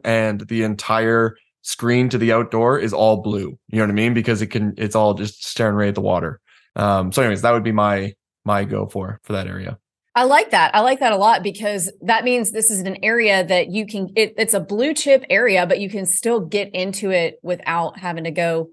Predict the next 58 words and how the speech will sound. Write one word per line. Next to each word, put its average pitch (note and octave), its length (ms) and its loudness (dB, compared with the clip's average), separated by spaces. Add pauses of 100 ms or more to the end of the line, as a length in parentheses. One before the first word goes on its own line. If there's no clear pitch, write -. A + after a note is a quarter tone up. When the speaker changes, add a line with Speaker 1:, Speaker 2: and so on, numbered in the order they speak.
(120)
Speaker 2:
over F#3+ 300 2
a F3 60 2
million E3 520 -4
necessarily, D3+ 680 -6
which D#3+ 200 -6 (100)
a F3+ 60 -4
lot E3+ 320 2
of E3 120 -4
blue E3+ 120 -6
chip E3+ 160 -10
markets D3+ 280 -10
are D#3 80 -10
like E3+ 260 -2
now. - 300 -12
Speaker 1:
Yeah, G#2+ 400 2
that B2 240 4
was C#3 240 4
the, B2+ 440 6
the A2+ 80 -4 (120)
part A#2+ 300 0
that A#2+ 80 4
was A#2 120 2
kinda A2+ 220 -2
getting A2 240 -2
me G2+ 100 -2
where G2 100 -2
I'm G2+ 80 -2
like, G2+ 140 -2
Okay, A#2 220 0
well, A#2 80 2
these A2+ 180 0
homes, C#3 540 2
you B2 80 -6
know, A#2 100 2
at A2 80 0
the - 60 -6
top, C3 420 0
the A2+ 60 -2
best A2+ 240 0
of G#2+ 40 -10
the G#2 60 -4
best, A#2+ 300 0
the G#2 60 -12
four B2 180 0
bedrooms, A2+ 320 -2
five A2+ 240 0
bedrooms, A2 520 -2
you A2 100 -4
know, G#2+ 120 0
even A2+ 220 0
the A2+ 60 0
single A2 260 0
family G#2+ 240 0
three C#3+ 220 0
bedrooms, G#2+ 600 0
they A2 380 2 (100)
look B2+ 360 2
amazing. G#2+ 760 0